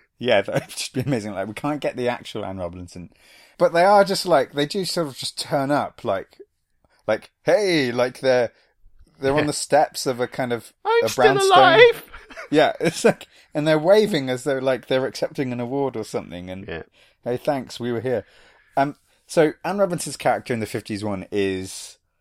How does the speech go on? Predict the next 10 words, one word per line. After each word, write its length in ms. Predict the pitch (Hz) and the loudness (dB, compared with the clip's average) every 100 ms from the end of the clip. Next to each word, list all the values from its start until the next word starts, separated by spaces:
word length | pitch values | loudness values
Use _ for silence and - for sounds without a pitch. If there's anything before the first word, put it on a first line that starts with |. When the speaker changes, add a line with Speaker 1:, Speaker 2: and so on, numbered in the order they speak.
| _ - | _ -12
Speaker 1:
there's 220 | 127 131 | -6 -4
a 60 | 139 | 0
moment 360 | 143 156 151 | 2 2 0
where 100 | 117 | -8
she 120 | - | -10
does 220 | 123 120 - | -6 -4 -2
that 240 | 107 - | -2 -2
typical 720 | - - - 131 123 113 101 _ | -10 -10 -8 -6 -6 -8 -14 _
fifties, 600 | - 120 - 110 95 - - | -16 -16 -12 -12 -12 -16 -10
like, 240 | 98 95 | -10 -10